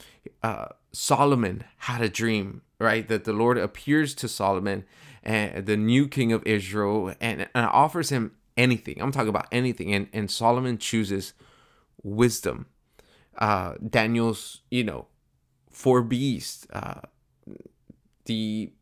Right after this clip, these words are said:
the story of when Jesus was, was born into his father Joseph. And, and I wanna talk today about Joseph. I wanna talk today about Joseph, and not Joseph, the,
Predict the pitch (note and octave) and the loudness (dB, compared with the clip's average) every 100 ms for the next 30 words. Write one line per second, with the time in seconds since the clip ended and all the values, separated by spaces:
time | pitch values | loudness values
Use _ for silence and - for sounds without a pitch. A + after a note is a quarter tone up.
0 | _ _ _ _ _ _ - B2 A#2 A2 | _ _ _ _ _ _ -14 -8 -2 -2
1 | - B2+ B2 C#3 A#2 A2+ G2+ A2+ G2 A#2 | 0 2 4 4 4 2 2 -2 0 0
2 | A#2+ A#2 A2 A2+ G#2 - - A#2+ A2 G2 | 0 0 -4 -2 -4 -6 -8 -4 -2 0
3 | A#2+ C#3 A2+ F#2+ - G2 A2 - A2 A2 | 0 0 -2 -4 -4 -2 -2 -2 0 0
4 | A2 A#2+ B2+ C3+ G#2+ A2 G#2+ - - - | 0 0 0 0 -2 0 -2 -4 -18 -16
5 | C3 A2 C#3 G3 G3 - C#3+ C3+ - B2 | -2 2 4 2 0 -6 -6 -8 -6 -4
6 | G2 F#2+ F2 - _ _ _ _ _ _ | 0 0 -2 -8 _ _ _ _ _ _
7 | _ _ _ _ - - _ G2 G2+ G2 | _ _ _ _ -20 -20 _ 0 0 0
8 | A2 F#2+ - - _ _ _ _ _ _ | -2 -2 -6 -16 _ _ _ _ _ _
9 | _ - C3 C#3 C#3+ - A2+ G#2+ F2 - | _ -6 -4 -2 -4 -4 -4 -2 -4 -8
10 | - - - A#2 E3+ - A#2+ - A2 - | -10 -10 -6 -2 -2 -2 -6 -6 -6 -8